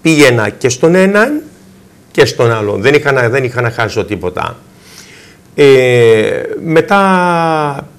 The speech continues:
πήγα σαν παιδί ακόμα στον Άγιο Νικόλαο στο Βαφεοχώρι. Εκεί γνώρισα τον πατέρα Αθανάσιο τον Νικολαίδη. Ο άνθρωπος ψάλτης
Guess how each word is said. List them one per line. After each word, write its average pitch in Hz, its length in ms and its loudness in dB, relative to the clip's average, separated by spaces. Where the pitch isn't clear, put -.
πήγα 160 360 0
σαν 165 520 0
παιδί 143 440 2
ακόμα 120 800 -2
στον - 280 -2
Άγιο 160 280 0
Νικόλαο 151 920 0
στο 135 340 -4
Βαφεοχώρι. 113 840 -4
Εκεί 135 300 0
γνώρισα 156 640 0
τον 135 200 -6
πατέρα 139 580 -2
Αθανάσιο 123 640 -4
τον 110 180 -6
Νικολαίδη. 98 880 -6
Ο 110 180 -4
άνθρωπος 110 920 -4
ψάλτης 123 800 -4